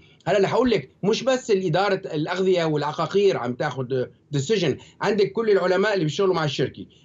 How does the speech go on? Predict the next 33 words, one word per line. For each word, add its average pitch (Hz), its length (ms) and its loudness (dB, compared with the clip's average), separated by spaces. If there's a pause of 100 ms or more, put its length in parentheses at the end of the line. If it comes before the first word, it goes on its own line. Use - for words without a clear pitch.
(120)
بعدين 185 260 2
عندك 196 380 0
العلماء 185 480 2
اللي 185 100 -2
بيشتغلوا 190 340 0
مع 160 120 -2
الحكومه 147 560 -2 (340)
ال-، 139 220 -2
ال-، 139 180 2
ال 180 180 -2
اف 175 120 4
دي 156 180 2
اي، 107 220 -2 (280)
وبعدين 190 360 2
غير 208 320 2
شيء 202 260 -2
عندك 196 380 -2
لجنه 190 380 2
مستقله، 196 600 -2
العالم 165 340 -2
بدها 175 120 -2
تفهم 151 340 -4 (320)
في 226 440 -2
لجنه 202 380 2
مستقله 190 580 0
ما 190 200 0
لها 196 100 0
علاقه، 185 360 2
لا 151 80 -2
بيطلع 190 240 -4
مصاري 190 340 0
ولا 185 200 2
شيء، 170 300 -4